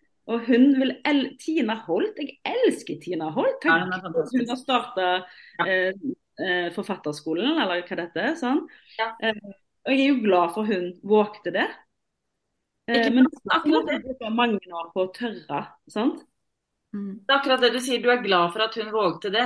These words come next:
Speaker 2: Det viser jo bare, altså, noen trenger jo akkurat det du har å tilby.
Speaker 1: Mm.
Speaker 2: Og
Speaker 3: Mm.
Speaker 2: hvis ikke du våger, så går jo kanskje de glipp av deg, <laughs> eller det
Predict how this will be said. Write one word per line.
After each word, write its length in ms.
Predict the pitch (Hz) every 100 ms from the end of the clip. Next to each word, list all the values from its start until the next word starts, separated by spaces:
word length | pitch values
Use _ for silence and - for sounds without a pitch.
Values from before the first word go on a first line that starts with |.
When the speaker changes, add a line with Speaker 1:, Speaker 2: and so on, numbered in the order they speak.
| 240
Speaker 2:
Det 80 | 220
viser 300 | 220 - 196
jo 60 |
bare, 160 | 202 185
altså, 200 | 196 214
noen 400 | 226 220 180 220
trenger 480 | 226 220 180 156 151
jo 200 | 165 185
akkurat 880 | 202 - - - _ - 151 196 -
det 440 | 170 165 165 175 160
du 120 | 165
har 180 | 165 156
å 60 | 175
tilby. 320 | 196 170 262 262 _ _ _ _ _ 254
Speaker 1:
Mm. 160 | 233
Speaker 2:
Og 80 | 214
Speaker 3:
Mm. 100 | 220 196 190 196
Speaker 2:
hvis 140 | 220 -
ikke 220 | 233 190
du 80 | 202
våger, 460 | 202 208 160 202 233
så 200 | - 226 202
går 320 | 175 175 175
jo 200 | 180 196
kanskje 400 | 196 185 165 180 170
de 380 | 160 175 180 -
glipp 540 | 175 170 175 - -
av 140 | 202
deg, 340 | 202 214 285 180
<laughs> 220 | 240 240
eller 180 | 220 214
det 140 | 202